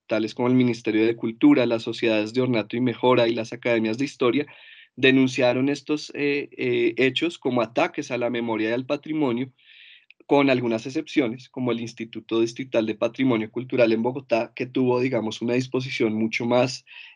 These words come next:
eh, conciliadora y, y más comprensiva ante, ante estos actos. Eh,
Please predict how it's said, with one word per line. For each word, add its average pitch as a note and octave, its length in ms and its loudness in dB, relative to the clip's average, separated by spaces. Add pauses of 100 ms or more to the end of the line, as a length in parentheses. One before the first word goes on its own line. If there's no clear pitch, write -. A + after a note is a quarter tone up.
(100)
eh, A2+ 720 4 (240)
conciliadora C3 920 2 (560)
y, A2 500 -4
y - 80 -8
más A2 260 -2
comprensiva B2+ 640 0
ante, - 440 -10
ante A2+ 480 -2
estos A2+ 340 -6
actos. C#3+ 460 -2 (760)
Eh, A#2+ 540 6